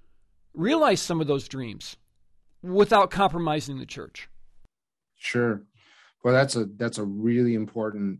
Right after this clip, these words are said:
Speaker 2: question, two-part question. Um, and I'm not sure that there's a, a cookie-cutter approach to that because every situation is unique. But if there's truly dysfunction, uh, in, in a board, I think, uh, going back to, um,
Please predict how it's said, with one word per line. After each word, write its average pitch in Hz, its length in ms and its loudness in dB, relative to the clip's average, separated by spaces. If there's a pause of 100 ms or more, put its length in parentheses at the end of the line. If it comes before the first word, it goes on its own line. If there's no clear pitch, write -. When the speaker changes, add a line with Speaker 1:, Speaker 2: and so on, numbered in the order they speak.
(120)
Speaker 2:
question, 98 640 -8
two-part - 460 -4
question. 98 720 -4
Um, 95 460 -12 (560)
and 110 520 -2 (380)
I'm 127 140 2
not 143 220 0
sure 135 260 0
that 117 200 -2
there's 113 300 -4
a, 104 420 -6
a 101 280 -10
cookie-cutter 110 720 -4
approach 110 520 -4
to 107 100 -6
that 90 420 -8
because 98 320 -8
every 98 180 -4
situation 98 720 -6
is 92 140 -8
unique. 98 460 -4 (720)
But 127 100 2
if 139 100 0
there's 170 240 2
truly 139 420 2
dysfunction, 101 1000 -6 (160)
uh, 98 300 -12 (100)
in, 104 440 -6
in 107 180 -8
a 98 60 -6
board, 101 400 -2
I 110 60 -8
think, 147 300 0 (240)
uh, 113 100 -6
going 117 340 0
back 107 340 0
to, 104 440 -4
um, 95 360 -8